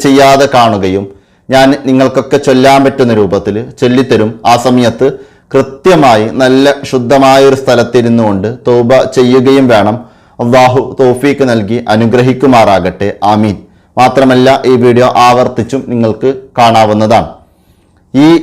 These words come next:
നാല് ഷർത്തുകൾ ഞാൻ പറയുമ്പോൾ അതും കൂടി നമ്മൾ മനസ്സിലാക്കണം. കാരണം ഈ ഷർത്തുകൾ അറിഞ്ഞ്, ഈ നിബന്ധനകൾ അറിഞ്ഞുകൊണ്ട് തന്നെയായിരിക്കണം, ഇവയെല്ലാം പാലിച്ചുകൊണ്ട് തന്നെയായിരിക്കണം നമ്മൾ തൗബ ചെയ്യേണ്ടത്. ഞാൻ ആദ്യം നിങ്ങളോട്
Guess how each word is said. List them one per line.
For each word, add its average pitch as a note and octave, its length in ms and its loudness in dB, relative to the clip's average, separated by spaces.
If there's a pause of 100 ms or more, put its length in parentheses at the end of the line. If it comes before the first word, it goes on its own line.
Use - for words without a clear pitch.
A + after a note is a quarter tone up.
(180)
നാല് C#3+ 360 4
ഷർത്തുകൾ C3+ 480 0 (100)
ഞാൻ B2+ 180 0
പറയുമ്പോൾ G#2+ 440 -2 (200)
അതും C3+ 220 0
കൂടി C#3+ 340 0
നമ്മൾ B2+ 260 2
മനസ്സിലാക്കണം. A2+ 720 -2 (100)
കാരണം A#2+ 380 0 (480)
ഈ - 20 4 (200)
ഷർത്തുകൾ C#3+ 520 0
അറിഞ്ഞ്, G#2+ 340 0 (140)
ഈ B2+ 120 -2 (120)
നിബന്ധനകൾ C3+ 680 0
അറിഞ്ഞുകൊണ്ട് C3+ 540 2 (100)
തന്നെയായിരിക്കണം, A2+ 720 0 (100)
ഇവയെല്ലാം B2+ 380 2 (100)
പാലിച്ചുകൊണ്ട് C3+ 640 2
തന്നെയായിരിക്കണം C3 600 0 (380)
നമ്മൾ A#2+ 180 2 (240)
തൗബ A2+ 220 2
ചെയ്യേണ്ടത്. G2+ 480 -2 (480)
ഞാൻ C3 120 2
ആദ്യം C#3 360 2
നിങ്ങളോട് D3 260 2